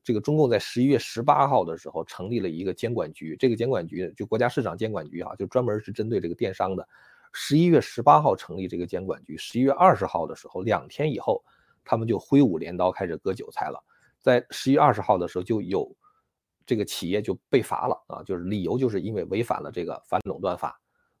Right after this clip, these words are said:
所以当时这个，呃，成立了仅仅两天的这个监管企-，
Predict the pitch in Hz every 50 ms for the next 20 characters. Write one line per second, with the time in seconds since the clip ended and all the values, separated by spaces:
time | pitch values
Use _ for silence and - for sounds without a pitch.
0 | _ - - 135 123 - 131 131 139 - - 104 110 113 101 92 90 87 78 -
1 | _ _ _ _ _ _ _ _ _ 98 95 87 87 80 - _ _ _ _ _
2 | _ _ _ _ _ - - - 117 139 147 127 107 95 - - 127 135 131 135
3 | 135 123 107 - - - - 123 139 123 101 92 90 85 82 78 71 - - _
4 | _ _ _ _ - 127 123 113 85 - - _ _ _ _ _ _ - - -
5 | 90 - _